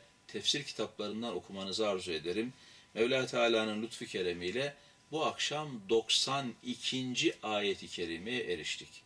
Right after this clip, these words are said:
İnşallah tamamlamayı da Rabbim bizlere nasip eder. Allahu Zülcelal hepimizin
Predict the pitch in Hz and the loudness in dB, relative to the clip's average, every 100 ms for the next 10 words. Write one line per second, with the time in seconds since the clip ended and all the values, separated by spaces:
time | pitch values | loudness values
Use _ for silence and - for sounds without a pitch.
0 | - - - - 165 - 104 92 107 - | -20 -20 -16 -4 2 2 4 2 0 -4
1 | - - _ - 123 123 117 104 98 92 | -20 -20 _ -8 -2 0 0 -2 0 0
2 | 95 107 92 117 113 107 92 98 101 90 | 2 2 2 0 0 -2 0 0 0 2
3 | - 92 85 98 120 - - - - - | 2 2 -2 0 0 -2 -16 -20 -20 -20
4 | - - - - - - 113 117 113 107 | -20 -20 -20 -20 -12 0 4 4 2 -2
5 | 104 104 110 113 123 120 107 101 117 | -2 0 2 0 -2 -6 -4 -2 -2